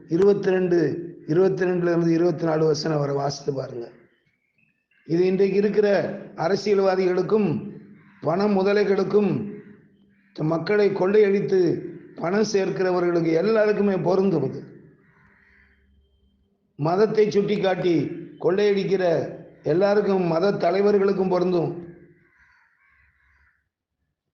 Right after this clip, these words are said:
வெளிச்சடங்குகள், சட்டங்கள் தேவையற்றவை என்று இறைவன் கூறவில்லை. சட்டங்களை அளித்தவரே இறைவன்தான். ஆனால் அவற்றின் உட்பொருளை உணர்ந்து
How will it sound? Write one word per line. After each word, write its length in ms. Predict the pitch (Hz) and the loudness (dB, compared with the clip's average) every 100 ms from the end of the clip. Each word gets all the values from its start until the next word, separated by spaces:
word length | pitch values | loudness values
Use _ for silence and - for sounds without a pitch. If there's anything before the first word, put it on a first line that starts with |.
| - | -8
வெளிச்சடங்குகள், 1200 | 139 180 208 - 180 185 180 180 202 190 - - - | -2 0 0 -2 -2 0 0 0 0 -2 -6 -14 -20
சட்டங்கள் 1000 | - - 160 160 196 190 185 214 208 - - - - | -12 -4 -4 -4 -4 0 0 -2 -4 -10 -18 -16 -4
தேவையற்றவை 640 | 170 202 208 196 160 190 | -2 2 2 2 0 0
என்று 320 | 185 185 180 | 0 0 2
இறைவன் 380 | 175 180 185 180 | 2 2 0 0
கூறவில்லை. 720 | 156 170 170 151 139 - - - - - _ _ _ _ _ _ _ | 0 0 0 0 0 -2 -8 -18 -20 -20 _ _ _ _ _ _ _
சட்டங்களை 680 | - 165 170 214 220 214 214 | -8 -4 -4 -2 0 2 2
அளித்தவரே 800 | 196 196 196 196 190 185 156 - - - | 0 0 0 0 0 0 -2 -4 -14 -8
இறைவன்தான். 760 | 143 185 185 190 175 160 123 - - - - _ _ _ _ _ _ - | -4 0 0 0 0 -2 -4 -10 -18 -20 -20 _ _ _ _ _ _ -8
ஆனால் 680 | 139 151 190 196 - - - - | -2 -2 0 -2 -4 -14 -18 -14
அவற்றின் 500 | - 170 185 - 185 | -4 0 0 0 0
உட்பொருளை 760 | 170 165 170 - 240 233 233 220 | 2 0 -2 0 2 4 4 4
உணர்ந்து 800 | 196 196 202 185 175 151 151 | 2 0 0 2 2 2 0